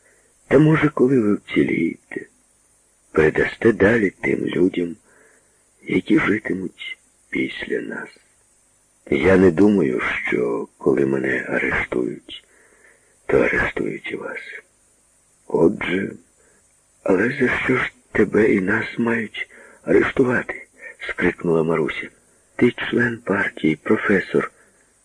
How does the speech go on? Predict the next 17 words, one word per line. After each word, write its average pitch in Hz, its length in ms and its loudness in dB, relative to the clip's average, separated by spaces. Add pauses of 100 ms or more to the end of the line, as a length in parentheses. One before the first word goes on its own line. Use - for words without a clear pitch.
(340)
Батько 110 540 0 (420)
так - 280 2
само 110 220 4
член 110 320 2
Верховної 117 580 0
Ради. - 400 -4 (760)
Що - 360 0
ми 165 200 -2
зробили? 131 580 -2 (600)
Тихше, - 600 -6 (380)
тихше. - 500 -6 (880)
Не 127 160 2
так 95 200 2
голосно 85 600 -2 (220)
такі - 380 -6
слова - 320 -8
кажи. - 420 -6